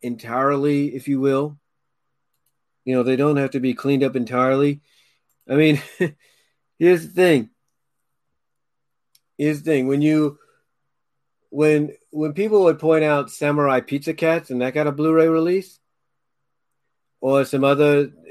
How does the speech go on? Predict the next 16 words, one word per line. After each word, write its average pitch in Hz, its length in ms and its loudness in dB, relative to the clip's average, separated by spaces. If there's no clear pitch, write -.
shows, 147 480 2
animated, 139 720 0
live 127 300 -2
action, 127 320 -2
whatever, 135 300 -2
that 127 120 -2
got 127 160 -4
Blu-ray 139 320 0
releases, 147 560 -2
they 160 140 4
weren't 202 360 6
totally 165 380 0
remastered. 139 640 -2
They 139 120 0
were 170 120 -2
just 151 360 -6